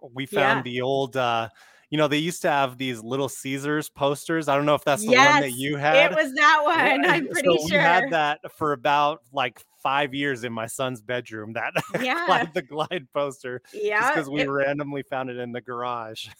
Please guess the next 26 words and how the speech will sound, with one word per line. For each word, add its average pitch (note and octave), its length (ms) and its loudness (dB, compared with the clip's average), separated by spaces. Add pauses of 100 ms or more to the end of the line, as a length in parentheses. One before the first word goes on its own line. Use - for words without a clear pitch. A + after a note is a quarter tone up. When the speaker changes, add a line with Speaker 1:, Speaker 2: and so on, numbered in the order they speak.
Speaker 1:
<laughs> G3 60 0
Speaker 2:
It A3 120 -8
was A#3+ 160 -2
on B3 180 -4
the A#3+ 80 -6
back G3+ 320 0
of C#4 80 -6
my C#4 160 0
door. C4 320 -2
I F#3 100 -2
remember A3 440 -6
that F#3 240 -4
really G#3 260 -6
clearly, A3 400 -8
it E3+ 80 -8
being G#3 120 -14
on G3 80 -10
the F#3+ 40 -12
back G3 180 -4
of - 20 -20
the - 80 -16
door. G#3 100 -6
And G3+ 100 -10
it's G3 160 -12
funny B3 300 -6
because F#3+ 380 -8